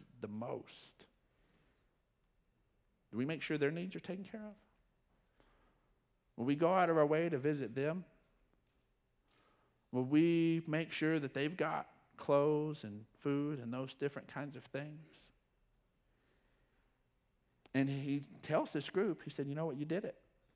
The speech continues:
When you were doing that to that person that you just, just, just drove you up the wall, you were doing that for me.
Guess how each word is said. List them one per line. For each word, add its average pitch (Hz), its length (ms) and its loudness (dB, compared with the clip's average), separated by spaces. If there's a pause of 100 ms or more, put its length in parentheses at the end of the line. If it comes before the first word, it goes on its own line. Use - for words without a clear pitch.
(1040)
When 147 220 4
you 180 200 2
were 214 120 10
doing 170 440 6
that 127 320 4 (920)
to 147 80 4
that 139 180 6
person 143 720 2 (580)
that 120 140 2
you 131 140 2
just, 127 240 -2 (580)
just, 113 160 -8 (480)
just 107 140 -14 (200)
drove 139 260 4
you 143 80 6
up 135 100 -2
the 113 60 2
wall, 98 420 -4 (1300)
you 120 100 -2
were 127 80 0
doing 113 180 0
that 98 140 -10
for 98 120 -6
me. 90 220 -12